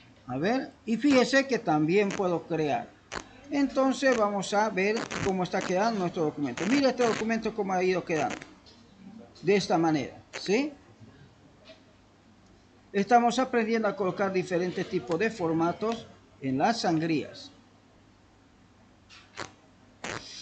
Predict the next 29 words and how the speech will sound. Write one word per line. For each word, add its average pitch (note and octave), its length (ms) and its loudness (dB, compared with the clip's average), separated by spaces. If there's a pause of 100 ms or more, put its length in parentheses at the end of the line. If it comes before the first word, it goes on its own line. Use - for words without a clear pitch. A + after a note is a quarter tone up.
(1120)
Vamos C4 400 8
a C4 80 6
la B3+ 100 4
siguiente B3+ 460 2
página F3 540 2
ya. C#3 200 0 (180)
Ya D#3+ 120 0
estamos G#3 300 2
en G3+ 60 2
la F#3 60 2
siguiente G3+ 400 -2
página. - 440 -4 (920)
En C4 200 4
esta D4+ 280 2
página, A#3 360 0
jóvenes, F#3+ 440 0
vamos D#3+ 320 0
a E3 40 0
empezar D#3 440 0
a E3 80 0
utilizar D3 640 -2 (140)
otro C3 300 -4
tipo E3 280 -2
de E3+ 80 0
formatos, E3+ 680 -2 (280)
como G#3 240 0
son A3 240 0
los G#3+ 320 -2
interlineados. G3+ 1120 2